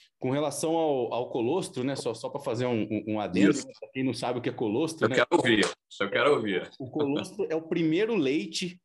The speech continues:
Speaker 1: né? Que o, o, o primeiro, vamos dizer assim, não, ele não é nem leite, né? Ele é chamado colostro é uma coisa, leite é outra, né? Então, é o,
Speaker 2: Olha.
Speaker 1: é o primeiro fluido que sai da glândula mamária de uma fêmea mamífera. Isso seja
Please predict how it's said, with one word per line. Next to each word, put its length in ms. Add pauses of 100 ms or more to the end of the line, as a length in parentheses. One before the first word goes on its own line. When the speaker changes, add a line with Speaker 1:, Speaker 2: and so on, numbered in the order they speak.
Speaker 1:
né? 440
Que 460
o, 500
o, 0
o 100
primeiro, 440
vamos 220
dizer 160
assim, 220
não, 160
ele 160
não 140
é 60
nem 160
leite, 420
né? 140
Ele 80
é 40
chamado 400 (140)
colostro 500
é 40
uma 120
coisa, 400
leite 360
é 40
outra, 380 (140)
né? 200 (520)
Então, 320
é 100
o, 60
Speaker 2:
Olha. 100
Speaker 1:
é 40
o 120
primeiro 340
fluido 560
que 120
sai 260
da 100
glândula 380
mamária 480
de 80
uma 140
fêmea 240
mamífera. 480 (720)
Isso 240
seja 600